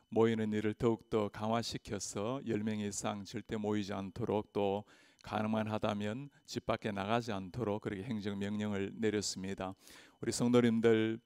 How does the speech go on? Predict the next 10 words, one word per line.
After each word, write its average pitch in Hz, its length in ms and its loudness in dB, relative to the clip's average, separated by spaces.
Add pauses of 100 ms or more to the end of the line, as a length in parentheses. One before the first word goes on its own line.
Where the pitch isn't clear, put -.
(380)
대관에서 113 1000 0
우리 104 160 0
주님과 104 400 0
깊이 104 840 -2
교제하면서 107 1080 -4
또 104 100 0
자녀들 107 500 -2
하나님의 110 420 -2
말씀으로 101 580 -2
잘 - 160 -12